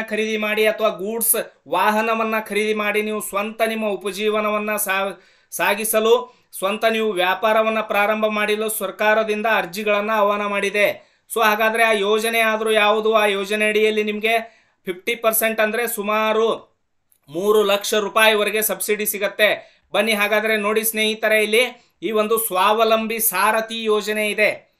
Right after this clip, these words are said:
ಈ ಸಾರಥಿ ಯೋಜನೆ ಅಡಿಯಲ್ಲಿ, ಸದರಿ ಯೋಜನೆ ಅಡಿಯಲ್ಲಿ ಬ್ಯಾಂಕುಗಳಿಂದ ಮಂಜೂರಾತಿ ನೀಡಿದ ಪಡೆದ ಟ್ಯಾಕ್ಸಿ ಸರಕು ವಾಹನಗಳನ್ನು ಖರೀದಿಸಲು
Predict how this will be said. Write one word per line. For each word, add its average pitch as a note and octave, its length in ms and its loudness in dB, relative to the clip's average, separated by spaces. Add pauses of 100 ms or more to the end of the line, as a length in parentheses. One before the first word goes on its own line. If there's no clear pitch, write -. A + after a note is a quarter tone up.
(340)
ಈ G#3+ 140 -8
ಸಾರಥಿ A3 560 -2
ಯೋಜನೆ G#3+ 420 0
ಅಡಿಯಲ್ಲಿ, G#3+ 340 2
ಸದರಿ G#3+ 420 -4
ಯೋಜನೆ G#3+ 360 2
ಅಡಿಯಲ್ಲಿ G#3 640 0
ಬ್ಯಾಂಕುಗಳಿಂದ G#3+ 680 -2
ಮಂಜೂರಾತಿ G#3 680 -2
ನೀಡಿದ G#3 360 -4 (600)
ಪಡೆದ G#3 400 2
ಟ್ಯಾಕ್ಸಿ G#3 960 -2
ಸರಕು G#3+ 420 -4
ವಾಹನಗಳನ್ನು G#3+ 680 0
ಖರೀದಿಸಲು G#3+ 640 -2